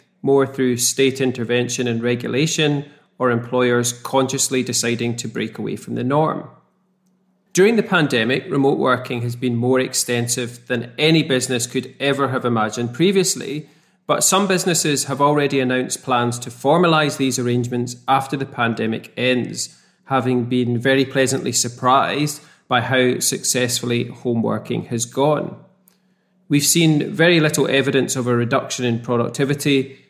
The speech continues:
since office workers have been banished from the office.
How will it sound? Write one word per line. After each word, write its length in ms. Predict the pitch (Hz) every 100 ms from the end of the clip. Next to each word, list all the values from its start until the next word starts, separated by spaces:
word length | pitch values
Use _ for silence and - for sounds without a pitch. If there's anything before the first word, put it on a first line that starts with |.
| _ -
since 300 | 143 127 -
office 420 | 135 131 143 -
workers 500 | 120 120 123 120 -
have 160 | 127
been 160 | 123 123
banished 460 | 117 107 110 - -
from 420 | - 110 98 101 -
the 80 | 113
office. 720 | 185 202 160 - - - _